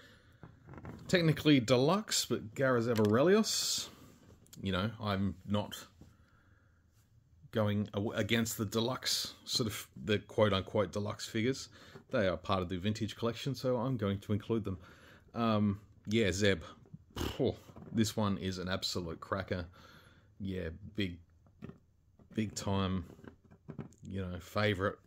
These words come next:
It's hard to go, it was hard to find two figures to top this one, honestly.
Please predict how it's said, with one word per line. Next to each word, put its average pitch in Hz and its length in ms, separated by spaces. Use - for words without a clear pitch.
It's 123 120
hard 160 200
to 151 40
go, 151 120
it 131 120
was 131 120
hard 147 320
to 120 400
find 120 440
two 120 200
figures 113 320
to 110 100
top 120 280
this 110 200
one, 104 120
honestly. 104 580